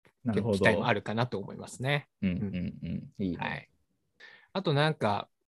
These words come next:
Speaker 2: 気になることで言えば、なんか生春さんあります？
Speaker 1: うん。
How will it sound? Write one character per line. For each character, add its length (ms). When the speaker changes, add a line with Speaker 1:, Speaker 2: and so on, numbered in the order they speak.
Speaker 2:
気 120
に 80
な 120
る 80
こ 120
と 100
で 140
言 140
え 20
ば、 200
な 80
ん 60
か 80
生 200
春 160
さ 140
ん 140
あ 40
り 80
ま 140
す？ 180
Speaker 1:
う 40
ん。 20